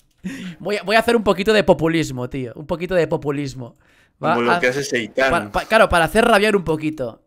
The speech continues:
Speaker 1: Y sería, y ocuparía todas las portadas. Ocuparía al día siguiente todas las portadas. <laughs> Para hacer, para hacer rabiar un poquito, ¿no?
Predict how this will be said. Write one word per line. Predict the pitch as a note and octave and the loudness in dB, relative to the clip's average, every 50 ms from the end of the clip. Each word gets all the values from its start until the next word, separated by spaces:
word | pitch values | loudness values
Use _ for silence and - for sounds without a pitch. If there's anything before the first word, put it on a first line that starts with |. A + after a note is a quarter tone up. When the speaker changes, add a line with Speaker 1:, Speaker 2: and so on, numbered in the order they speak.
| - - - _ _ _ | -20 -20 -20 _ _ _
Speaker 1:
Y | D#3+ C#3 C3 | -12 -12 -10
sería, | - C3+ C3+ C#3+ D3 D#3+ E3+ F3 E3+ - _ _ _ _ _ _ _ _ _ _ _ _ | -10 -10 -10 -6 -2 0 0 0 -2 -4 _ _ _ _ _ _ _ _ _ _ _ _
y | - D3 | -6 -4
ocuparía | D#3 D#3 D#3 - D3+ F#3 G3+ G3 | -4 -4 -2 -2 0 0 -2 -2
todas | G3 G3+ G3 | 0 0 0
las | F#3+ F3 | 0 -2
portadas. | - - C#3+ C3+ C#3 B2+ A#2+ A#2 - B2 - _ _ _ _ _ _ _ _ _ _ _ _ _ _ _ _ _ _ _ _ - - - - _ _ _ _ _ _ _ _ _ | -4 -6 -8 -6 -6 -10 -12 -12 -16 -18 -20 _ _ _ _ _ _ _ _ _ _ _ _ _ _ _ _ _ _ _ _ -20 -20 -20 -20 _ _ _ _ _ _ _ _ _
Ocuparía | - C3+ C3 D3 C#3 C#3+ C#3 D#3+ E3 F3+ F3 | -12 -8 -8 -4 -2 -2 -2 2 2 2 2
al | - - D3 C3+ C3 C3 | 2 0 -2 -2 -2 -2
día | C3+ D3+ E3 E3+ F#3+ | -2 0 0 0 -2
siguiente | - - C3+ B2+ D3 E3+ F3+ F3+ F#3 E3 - F#3+ F#3+ F#3+ F#3 _ _ _ _ _ _ _ _ _ _ _ _ _ _ _ _ _ _ _ _ _ _ _ _ | -2 -8 -10 -6 -4 -4 -4 -4 -6 -6 -4 -4 -4 -4 -8 _ _ _ _ _ _ _ _ _ _ _ _ _ _ _ _ _ _ _ _ _ _ _ _
todas | E3 E3+ F3 F3 E3 | 2 2 2 2 2
las | D#3+ C#3+ - | 0 -6 -6
portadas. | - C3+ B2+ B2+ _ A2+ G#2 G#2 G#2+ A#2 - - _ _ _ _ _ _ _ _ _ _ _ _ _ _ _ _ _ _ _ _ _ _ _ _ _ _ _ _ _ _ _ _ _ _ _ _ _ _ _ _ _ _ _ _ _ _ _ _ _ _ _ _ _ | -8 -10 -10 -10 _ -12 -14 -14 -14 -18 -20 -20 _ _ _ _ _ _ _ _ _ _ _ _ _ _ _ _ _ _ _ _ _ _ _ _ _ _ _ _ _ _ _ _ _ _ _ _ _ _ _ _ _ _ _ _ _ _ _ _ _ _ _ _ _
<laughs> | - - - - - - - - - - - _ - - - _ - - - - _ - - - _ - A#3+ _ F3+ G3 G#3 G3+ F3+ - | -4 -4 -4 -4 -4 -8 -16 -20 -20 -20 -12 _ -10 -10 -8 _ -4 -4 -4 -4 _ -6 -6 -6 _ -20 -20 _ -18 -16 -16 -16 -14 -8
Para | - - E3+ | -2 -2 -2
hacer, | E3 - G3+ A3 A3+ G#3 | 0 0 -2 -2 -2 -2
para | - F3 E3+ E3 | -4 -2 -2 -2
hacer | D#3 - G#3 G#3+ | -2 -2 -2 2
rabiar | A3 A3 G3+ A3 A#3 A3+ | 2 2 2 4 2 2
un | A3+ F#3+ | 2 4
poquito, | - G#3 F#3 D#3 G3 F3+ - D3+ C#3 | 4 4 4 4 -2 -4 -2 -4 -2
¿no? | C#3 E3 G#3 B3 - | 0 -2 -2 -4 -6